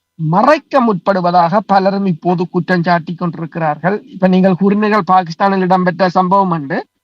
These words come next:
பாகிஸ்தானில் இடம்பெற்ற சம்பவத்தை அவர்கள் உடனடியாக சொல்லிவிட்டார்கள், அது தற்கொலை தாக்குதல், பதினைந்து கிலோ வெடி மருந்து பயன்படுத்தப்பட்டிருக்கிறது, டி டி பி என்ற இந்திய ஆதரவு, ஆ, ஒரு பயங்கரவாத அமைப்பு அதை மேற்கொண்டதாக அவர் உடனடியாக சொல்லிவிட்டார்.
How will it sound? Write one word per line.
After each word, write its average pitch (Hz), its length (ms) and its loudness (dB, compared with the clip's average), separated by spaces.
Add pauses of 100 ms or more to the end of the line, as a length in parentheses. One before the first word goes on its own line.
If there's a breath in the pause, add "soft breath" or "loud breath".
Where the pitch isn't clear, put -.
(260)
பாகிஸ்தானில் 262 580 2
இடம்பெற்ற 247 340 0
சம்பவத்தை 240 520 0
அவர்கள் 277 200 2
உடனடியாக 247 560 2
சொல்லிவிட்டார்கள், 202 720 0
அது 185 200 0 (640)
தற்கொலை 214 360 2
தாக்குதல், 190 580 0 (360)
பதினைந்து 214 480 2
கிலோ 208 280 2
வெடி 185 220 2
மருந்து 190 340 2
பயன்படுத்தப்பட்டிருக்கிறது, 175 1000 -2 (480)
டி 254 160 4
டி 240 200 2
பி 226 200 0
என்ற 208 480 2
இந்திய 208 380 2
ஆதரவு, 196 840 2
ஆ, 170 800 4
ஒரு 175 160 -2
பயங்கரவாத 196 600 2
அமைப்பு 190 380 0
அதை 180 200 2
மேற்கொண்டதாக 170 720 0
அவர் 311 160 -4
உடனடியாக 233 500 2
சொல்லிவிட்டார். 160 500 -4